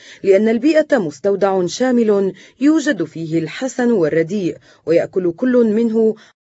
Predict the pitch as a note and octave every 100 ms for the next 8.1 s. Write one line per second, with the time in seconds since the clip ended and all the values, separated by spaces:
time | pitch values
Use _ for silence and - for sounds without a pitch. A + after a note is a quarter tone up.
0 | - F3+ F3 D#3+ A#3 B3 C4 G3+ F3+ E3
1 | E3 F#3 E3+ E3+ E3+ E3 F3+ A3+ - -
2 | F3 C#3+ C3+ - - - C3+ - G#3+ G#3
3 | F3+ E3+ D#3+ E3+ A#3 G3 F#3+ A#3+ B3+ A#3
4 | A#3+ G#3+ G#3+ G#3+ F#3+ - F3+ F3+ A#3+ B3
5 | A#3+ F#3+ C#3+ C3 - - - - G#3 F#3+
6 | G3 G#3 - E4 F#3 - A#3 B3 C#4+ C#4
7 | D#3 D3+ E3 F3 G3 F3+ G3+ A3 G3 D#3